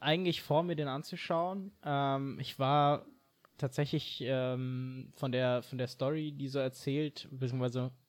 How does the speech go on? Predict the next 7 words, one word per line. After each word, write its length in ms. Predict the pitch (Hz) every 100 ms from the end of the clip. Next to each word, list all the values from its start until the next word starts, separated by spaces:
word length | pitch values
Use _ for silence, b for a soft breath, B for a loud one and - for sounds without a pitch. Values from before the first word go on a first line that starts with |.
| _
von, 180 | - 117
von 180 | - 123
der 220 | 117 113
Handlung, 480 | 127 143 147 147 151 _ _ _ _ -
ähm, 560 | 127 123 123 127 120 139
gehuckt. 680 | 147 139 131 175 - - -
Äh, 400 | 135 120 120 123